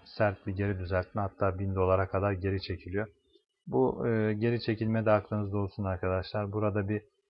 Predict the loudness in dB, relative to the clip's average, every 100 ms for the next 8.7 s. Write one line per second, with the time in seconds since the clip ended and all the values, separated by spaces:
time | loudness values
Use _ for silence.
0 | _ -8 -4 -4 -2 -4 -2 -4 -6 _
1 | -4 -2 -2 -2 -2 -2 -4 -6 -6 -6
2 | -10 _ _ _ 0 2 2 0 -2 -2
3 | 0 -2 -2 -4 -6 -6 -6 -6 -2 -2
4 | -2 -4 -6 -8 -6 -6 -6 -6 -8 -2
5 | -2 -2 -6 -12 _ _ _ _ -2 0
6 | -2 -2 -4 -2 -4 -4 -6 -4 -4 -2
7 | -2 0 -2 -6 _ _ -12 0 4 4
8 | 2 0 2 2 2 0 -4